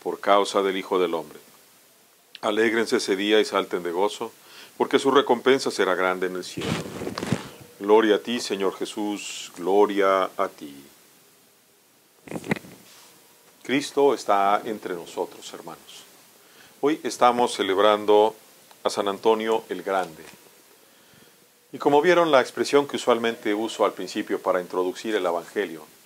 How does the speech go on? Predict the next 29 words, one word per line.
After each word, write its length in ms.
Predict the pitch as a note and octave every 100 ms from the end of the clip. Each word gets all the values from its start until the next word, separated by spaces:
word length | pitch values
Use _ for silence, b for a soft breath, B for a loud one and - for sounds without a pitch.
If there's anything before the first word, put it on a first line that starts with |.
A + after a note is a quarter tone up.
| _ _ b b b b _
es 140 | C3+ G3+
una 120 | F#3+
expresión 320 | - B2 D3
muy 140 | D3
común: 280 | C#3+ A2+ F2 - - _ _
"Como 240 | G#2+ A#2
te 140 | A#2+ A#2+
ven, 240 | D3 D#3
te 160 | C#3 A2
tratan". 420 | F2+ E2+ - D2+ - _ _ _ _ _ _ _ _ b b b
Y 100 | C3
es 100 | D3
que 160 | - C#3
hace 240 | C#3 C#3
falta 480 | B2 C3 B2+ A#2+ G#2+
comparar 560 | - G2+ - G2 G#2 G#2+ - - b b _
en 100 | G#2+
dónde 240 | A2+ C#3+ C3
estamos 460 | - G#2 F#2 -
hoy 180 | G2 F2+ - _ _ _ b b -
para 200 | G#2 A2
darnos 300 | C#3 D#3 D#3
cuenta 340 | D3+ D#3+ D3
si 140 | - G2+
realmente 680 | A2 A2+ A2+ - A#2 -
estamos 340 | G#2 G#2 G#2+ G2+
siguiendo 440 | F#2+ F2+ F#2 F2
a 40 |
Dios 360 | E2 G#2+ G2+